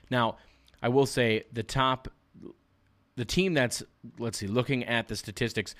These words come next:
So the team that's seventh is not even a full point ahead of us, so we're right in there. I guess we're only three behind the top team, and we're actually only w-, about one behind the third team. So we're right in there. We're in the mic-,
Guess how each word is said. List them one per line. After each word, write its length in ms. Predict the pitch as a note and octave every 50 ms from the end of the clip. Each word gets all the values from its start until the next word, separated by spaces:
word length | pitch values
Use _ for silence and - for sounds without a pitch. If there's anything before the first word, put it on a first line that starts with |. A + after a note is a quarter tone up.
| - - - -
So 140 | - - D3
the 120 | C3+ B2+
team 200 | - - G3+ A3+
that's 160 | A#3 F3 -
seventh 540 | - - - B2 G#2 G2+ A#2 B2+ C3+ - - - _ - _ _ _ - -
is 160 | B2 A#2+ A2
not 200 | B2+ C3 C3 C#3+
even 140 | D3 C#3+ C3
a 60 | A2+
full 240 | - - B2 A#2+ A#2
point 320 | - - A#2 A2+ A2+ G#2+
ahead 200 | G2 D#2+ F#2+ F#2
of 120 | G2 G2 A2+
us, 240 | A#2 A#2+ - - - -
so 120 | - -
we're 120 | - A#2+ B2
right 280 | B2+ C3 B2 G#2 F2
in 120 | D#2+ D#2 D#2+
there. 260 | D#2 C#2+ C#2 D#2 - - - - - -
I 80 | G2+
guess 240 | A2+ C3 B2+ - - -
we're 180 | - C3 B2 C3
only 180 | C#3+ D3 C3+ A2
three 360 | - - - A#2+ B2 B2+ B2
behind 420 | A#2 A2 G2+ G#2+ A2 G#2+ G#2+ G2+
the 40 | G2
top 300 | - - G#2+ G2+ G2+ -
team, 380 | - - A2+ G#2+ A2 A#2 A#2+ A#2+ - _ _ - - -
and 80 | A#2
we're 80 | B2 B2
actually 240 | B2 A#2+ - - A2+
only 240 | A#2 C3 B2 A#2
w-, 240 | G#2+ G2 G#2 G#2+ A2 -
about 220 | - G#2+ G#2 G2+
one 400 | G2+ G#2 G#2+ A#2 B2 A#2+ A2 G#2
behind 240 | G2 F#2+ G#2+ G2+ F2+
the 60 | F2+
third 300 | - - G#2 G2 F2+ E2
team. 200 | - E2+ D#2+ E2
So 260 | - - D#3+ D3+ - - - - - - _ -
we're 140 | F#3 F#3+
right 180 | F3+ D#3+ C#3+ B2+
in 120 | A#2+ A2
there. 200 | G#2+ G#2 G2+ G#2
We're 140 | G#2 B2 C#3
in 80 | D3 C#3+
the 60 | B2+
mic-, 300 | A#2 A2+ A2 G#2+ A#2+ A2